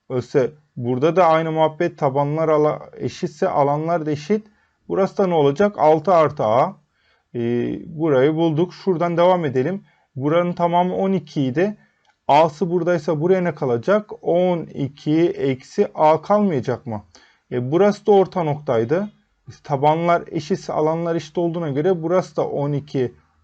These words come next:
eksi A olacak. Aha da soru bitti herhalde. Kardeşim bizden istenen şu S dediğimiz alan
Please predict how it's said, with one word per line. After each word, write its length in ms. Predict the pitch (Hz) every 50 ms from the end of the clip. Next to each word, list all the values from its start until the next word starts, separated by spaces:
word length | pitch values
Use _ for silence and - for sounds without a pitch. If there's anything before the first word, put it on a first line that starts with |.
| _ -
eksi 340 | 131 123 127 - - 151 -
A 260 | - 131 139 147 147
olacak. 600 | 139 131 120 117 110 107 - 165 185 185 - - _ _ _ _ _ _ _ -
Aha 280 | 147 151 160 165 151
da 260 | 139 151 160 175 175 - _ _ _ _
soru 420 | _ _ - - 156 156 180 175
bitti 300 | 190 196 190 - - 175
herhalde. 520 | 147 131 123 120 113 113 120 151 175 190 185 - _ _ _ _ _ _ _
Kardeşim 640 | - 156 151 147 139 143 143 - 156 139 127 127
bizden 360 | 127 131 127 131 170 170 170
istenen 520 | 160 151 151 - - 151 135 131 123 120 117 _ _ _ _ _
şu 140 | _ - -
S 380 | - 131 143 160 151 - _
dediğimiz 500 | - 151 143 135 147 143 139 135 123 -
alan 500 | - - 139 135 139 139 131 123 120 110